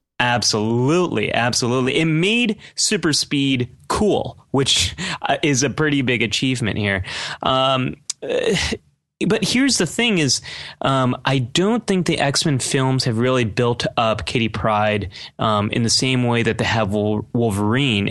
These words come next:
And Wolverine has sort of been the common character throughout all the movies. So I understand why they chose him. At the same time, I think you're right. They could have, they could have cast someone older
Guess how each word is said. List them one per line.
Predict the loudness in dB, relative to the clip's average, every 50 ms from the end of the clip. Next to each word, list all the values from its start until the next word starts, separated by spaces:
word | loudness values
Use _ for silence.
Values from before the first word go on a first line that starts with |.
| 0
And | 0 0 0 0 0 0 0 2
Wolverine | 2 2 2 2 2 2 2 2
has | 2 2
sort | 2 2 2 0
of | 0 0 0
been | 0 0 0 0
the | 0 0 0 0
common | -2 -2 0 0 0 0 0 -2
character | -4 -2 0 0 0 0 -2 -4 -4
throughout | -2 -2 0 0 2 2
all | 0 0
the | 0 0
movies. | 0 0 0 0 0 0 0 0 -2 -2 -4 -6 -6 -6 -8 -6
So | -4 0 0 2
I | 2 2
understand | 2 2 2 2 0 0 0 0 0 2 2 2 2 2 2
why | 2 2 2
they | 2 0 0
chose | 0 0 0 2 2 2 2 2
him. | 2 2 2 2 0 -2 -6 -10 -10 -10 -10 -12 _ _ _ _ _ _ _ _ -4
At | -4 -2
the | 0 0
same | 0 2 2 2 2 2 2 0
time, | -2 0 0 0 2 2 2 0 0 0 0 0
I | 0
think | 0 0 0 -2 -2 -2 -4
you're | -2 0 0 2 2
right. | 2 0 0 2 2 2 2 0 0 -2 -4 -10 -12 -20 -20 -20 _ _
They | -2 -2
could | -2 0 -4 -2 0 2 2 2 0
have, | 0 2 0 0 0 -2 -6 -6
they | -6 -6 -4 -2 0 0 0
could | 0 0 0
have | 0 0 -2
cast | -2 0 0 0 2 0 0 0
someone | 0 0 0 0 0 0
older | 0 0 0 0 2 2 2 2 0 0 -4